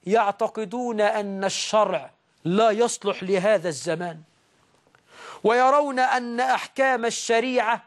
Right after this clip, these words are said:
جامدة ومتخلفة ورجعية، كهذه التي تكره إعطاء الذكر في الميراث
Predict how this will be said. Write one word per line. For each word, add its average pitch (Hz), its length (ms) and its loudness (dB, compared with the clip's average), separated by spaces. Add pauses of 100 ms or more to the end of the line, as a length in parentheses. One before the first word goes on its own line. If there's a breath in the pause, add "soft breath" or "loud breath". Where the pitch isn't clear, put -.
جامدة 311 960 0 (520)
ومتخلفة 330 1400 2 (260)
ورجعية، 247 1080 2 (1800 loud breath)
كهذه 247 580 2
التي 233 400 -2
تكره 277 640 2 (2500)
إعطاء 226 680 2
الذكر 180 600 -2
في 240 180 -6
الميراث 214 720 2